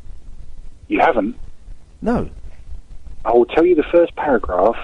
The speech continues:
Speaker 1: of the About section of his website, right?
Speaker 2: Okay, here we go, yes.
Speaker 1: "My role as a clown, trickster,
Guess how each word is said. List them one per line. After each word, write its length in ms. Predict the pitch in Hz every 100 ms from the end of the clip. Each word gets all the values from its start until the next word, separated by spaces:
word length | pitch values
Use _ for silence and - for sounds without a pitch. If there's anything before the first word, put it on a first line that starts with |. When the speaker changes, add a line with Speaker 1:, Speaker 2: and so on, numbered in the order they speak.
| -
Speaker 1:
of 280 | 104 104 101 113
the 140 | 104 110
About 520 | 104 - 135 113 - -
section 540 | 104 90 - - 107 113
of 100 | -
his 200 | 113 101
website, 580 | 117 104 - 95 85 85 -
right? 300 | 95 135 175
Speaker 2:
Okay, 420 | 101 139 185 98 78 -
here 160 | 151
we 60 | 208
go, 200 | 104 -
yes. 440 | 147 113 - - - - - - - - - - - -
Speaker 1:
"My 280 | 98 117 165
role 380 | 170 160 156 151
as 100 | 147
a 80 | 151
clown, 540 | - 110 101 113 131 - -
trickster, 640 | - - 127 - - 95